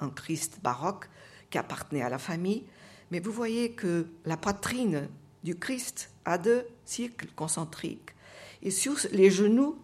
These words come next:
il y a aussi une tache qui est une figure géométrique parfaite, dans cercle.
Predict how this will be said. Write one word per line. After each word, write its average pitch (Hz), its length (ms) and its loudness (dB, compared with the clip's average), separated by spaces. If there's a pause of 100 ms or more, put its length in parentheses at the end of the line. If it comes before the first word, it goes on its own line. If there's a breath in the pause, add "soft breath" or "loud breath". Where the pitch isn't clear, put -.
il 170 160 0
y 185 80 6
a 202 180 2 (680)
aussi 202 480 -2 (300)
une 190 180 -2
tache 233 280 0
qui 151 160 -4
est 147 240 -2 (240)
une 156 100 -6
figure 190 320 -2
géométrique 151 500 -4
parfaite, - 520 -12 (440 loud breath)
dans 156 100 0
cercle. - 520 -6